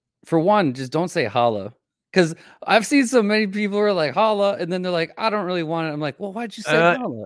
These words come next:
Speaker 2: why'd you say
Speaker 1: Like <laughs>
Speaker 2: holla? Yeah, come on, man. It's not, it's confusing enough on air. I mean, shine bright for him.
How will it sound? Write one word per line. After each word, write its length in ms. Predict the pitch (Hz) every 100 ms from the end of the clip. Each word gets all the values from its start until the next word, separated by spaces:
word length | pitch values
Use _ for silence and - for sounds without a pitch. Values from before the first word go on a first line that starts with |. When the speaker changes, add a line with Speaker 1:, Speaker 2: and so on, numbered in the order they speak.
| -
Speaker 2:
why'd 320 | 151 175 196
you 80 | 202
say 180 | 208 202 -
Speaker 1:
Like 20 |
<laughs> 100 | 494
Speaker 2:
holla? 240 | 143 466
Yeah, 360 | 175 262 160 120
come 240 | - 233
on, 280 | 294 156 113
man. 340 | 139 254 294 _ _ _ _
It's 400 | - _ _ 269
not, 240 | 202 127 _ _
it's 140 | 165 -
confusing 560 | 180 135 254 277 180
enough 400 | 143 139 214 -
on 180 | 135 151
air. 300 | 151 185 101
I 60 | 127
mean, 340 | 131 120 104 _ _ _ _ _ _ _ -
shine 600 | - 190 196 226 240 220 135
bright 580 | 131 170 202 208 208
for 220 | - 156 156
him. 460 | 165 196 143 90